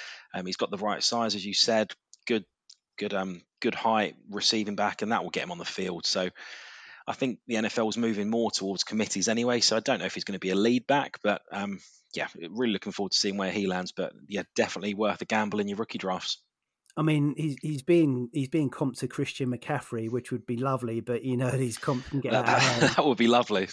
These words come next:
Speaker 2: <laughs>
Speaker 1: Yeah.
Speaker 2: He, he run the, he run the same forty time as Christian, so, yeah. Uh, I mean, that's what I'm aiming for, is Christian McCaffrey, but, yeah, I'm probably gonna be releasing him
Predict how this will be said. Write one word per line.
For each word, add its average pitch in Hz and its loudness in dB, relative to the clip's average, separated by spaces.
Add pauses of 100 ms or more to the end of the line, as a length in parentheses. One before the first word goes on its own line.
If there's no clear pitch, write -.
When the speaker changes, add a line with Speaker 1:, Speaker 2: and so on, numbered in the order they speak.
(180)
Speaker 2:
<laughs> - 4
Speaker 1:
Yeah. 107 0 (220)
Speaker 2:
He, 139 -4
he 160 6
run 190 10
the, 156 8
he 143 2
run 180 6
the 160 4
same 165 2
forty 143 0
time 117 -4
as 110 -8
Christian, 117 -4
so, 113 -4 (100)
yeah. 117 -2
Uh, 123 -2
I 156 2
mean, 147 4
that's 165 2
what 139 2
I'm 131 2
aiming 117 0
for, 120 0
is 120 -2
Christian 123 -4
McCaffrey, 110 -6
but, 117 -4
yeah, 117 -2
I'm 123 0
probably 147 0
gonna 127 -2
be 117 -2
releasing 113 -4
him 107 -6